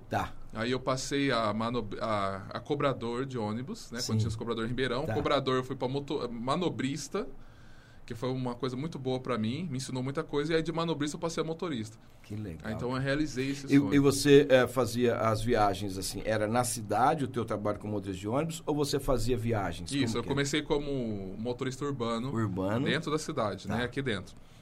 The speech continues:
Speaker 2: Então conheço praticamente quase todos os bairros de Ribeirão,
Speaker 1: Tá.
Speaker 2: muito extenso. E aí depois do urbano, eu falei assim, que motorista conhece muito, né, é, tem muito contato um com o outro.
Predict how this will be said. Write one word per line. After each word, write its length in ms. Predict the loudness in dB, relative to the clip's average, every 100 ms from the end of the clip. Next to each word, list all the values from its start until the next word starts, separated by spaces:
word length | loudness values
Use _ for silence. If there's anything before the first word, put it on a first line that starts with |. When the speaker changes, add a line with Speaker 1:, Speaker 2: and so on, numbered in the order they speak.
| -14
Speaker 2:
Então 180 | -8 -6
conheço 400 | -4 -4 -4 -6 -8 -12 -12 -6
praticamente 420 | -4 -4 -6 -4
quase 360 | 2 2 2
todos 220 | -2 -4 -4
os 80 |
bairros 280 | -2 0 0
de 80 | -4
Ribeirão, 420 | -4 -4 -4 -6 -10 -8
Speaker 1:
Tá. 100 | -6
Speaker 2:
muito 320 | -4 -4 -6
extenso. 460 | -8 -8 -8 -10 -16 -20 -20 -20 -20 -14 0
E 120 | 4
aí 200 | 4 4
depois 340 | 0 0 0
do 80 | 2
urbano, 560 | 2 4 4 4 2 -4 -8 -18 -16
eu 80 | -8
falei 160 | -4
assim, 120 | -4
que 160 | -4 -2
motorista 1040 | 0 0 0 2 2 0 -2 -4 -4 -4 -6 -16 -20 -20 -20 -8
conhece 460 | -4 0 0 0 -2
muito, 680 | 0 0 -2 -2 -4 -4 -6 -10
né, 480 | -4 -2 0 0 -2
é, 40 | -4
tem 140 | -4
muito 180 | -4 -4
contato 500 | -4 0 0 0 -4
um 20 |
com 220 | -4 -4
o 40 | -2
outro. 260 | -2 -6